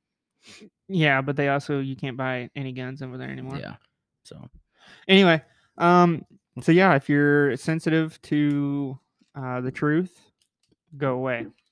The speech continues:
Speaker 1: But, uh, today we're gonna be talking about the lack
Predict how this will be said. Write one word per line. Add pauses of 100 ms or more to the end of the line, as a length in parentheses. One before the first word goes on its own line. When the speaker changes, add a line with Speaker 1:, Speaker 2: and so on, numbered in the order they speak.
(320)
Speaker 1:
But,
uh,
today
we're
gonna
be
talking
about
the
lack